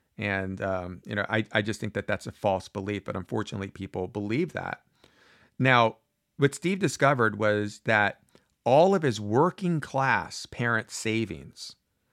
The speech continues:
was being spent on his college tuition. So these, these par-, adoptive parents saved their money their whole life to pay for his college, and he sees all their savings are being spent and it's dwindling. So after six months, being the smart guy that he is,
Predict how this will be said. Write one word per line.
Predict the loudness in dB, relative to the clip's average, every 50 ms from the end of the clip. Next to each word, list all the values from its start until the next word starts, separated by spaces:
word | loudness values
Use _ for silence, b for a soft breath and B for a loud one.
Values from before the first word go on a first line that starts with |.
| _ _ _
was | 2 2 2 2
being | 2 2 2 0
spent | -2 -6 -4 0 2 2 2 0 0 -2
on | -4 -2 -2
his | -4 -6 -10
college | -14 -12 -4 0 0 0 0 0 -4 -6 -10
tuition. | -10 -8 -6 -6 -6 -8 -10 -12 -12 -14 -16 -18 b b b b b b b b
So | _ 2 4 6 6 6 4 2 0
these, | 0 0 -2 -2 -2 -6 -12 _ _ _
these | -6 -6 -6 -6
par-, | -6 -6 -4 -4
adoptive | 0 2 2 2 2 2 -4 -4
parents | -2 -2 0 0 -2 -2
saved | -4 -4 -4 -2 -2
their | -2 -2
money | -2 -2 -2 -2
their | -2 -2
whole | -2 -2 -2 0
life | 4 4 4 4 4 0 -4 b b b b b b b
to | -6 -6
pay | -4 -2 -2 -2 0
for | 0 0 -2
his | -2 -2 -4
college, | -2 0 2 4 4 4 2 -2 -4 -10 b b b b b b
and | -2 -2
he | -2 -2
sees | -2 -2 -2 -2 -2 -2 -2 -2
all | 0 2 2 2
their | 0 -2
savings | -4 -6 -4 -4 -2 -2 -2 -4 -4 -4 -4 -4 -4 -4
are | -6 -4
being | -4 -4 -4 -6
spent | -6 -10 -4 -2 -2 0 0 -2
and | -4 -4 -4
it's | -6 -8 -10 -12
dwindling. | -6 -4 -4 -2 -2 -4 -4 -6 -6 -8 -10 -12 -14 b b b b b b b b b
So | -2 0 2 2 4
after | 4 4 4 2 -2
six | -4 -2 0 -2 -2 -2 -2 -4
months, | 0 2 4 4 4 4 2 2 -2 -4 -8
being | -4 -2 -2 0 0
the | -2 -4
smart | -4 -2 2 4 4 4 4
guy | 2 0 0 0
that | 0 -2 -4
he | -2 -2 0 0
is, | 2 2 0 0 -4